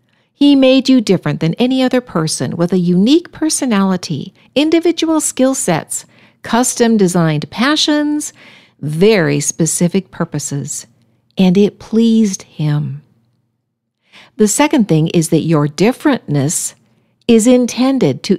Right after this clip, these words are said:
enhance unity, not to create division. Since Christ is not divided, he has a plan that encompasses all personalities,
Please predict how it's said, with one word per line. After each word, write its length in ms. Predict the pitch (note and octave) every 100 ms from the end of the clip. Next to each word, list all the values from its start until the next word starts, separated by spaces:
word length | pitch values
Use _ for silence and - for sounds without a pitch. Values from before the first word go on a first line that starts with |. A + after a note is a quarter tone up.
| G#3
enhance 720 | F#3 F#3+ - C#4+ D#4 - - _ -
unity, 720 | E3+ E3+ C#3+ C3 F3+ - - _ _ -
not 480 | E3+ E3+ F#3 A#3 - _
to 140 | - A3+
create 640 | - A3 F3+ D3 C3 - _ _
division. 760 | E3+ D#3 D#3 C#3+ C#3 C#3 C3 C3 _ _ _ _ _ _ _ _ _ _
Since 240 | - A#3+ A3+
Christ 380 | D#4 F#4+ G4+ B3+
is 160 | A#3
not 260 | F#3+ G3 -
divided, 800 | E3+ D#3 F3 A3+ G#3 - - - _ _
he 220 | - D4 C4+
has 260 | D4+ D4 -
a 140 | A3+
plan 560 | - - A#3 A3 C#3+ C#3
that 120 | D#3+
encompasses 760 | E3 - A#3+ C4+ C4+ - G3 - -
all 300 | G#3 C4 D4+
personalities, 1000 | - G#3+ - D#3+ D3 D3 - - -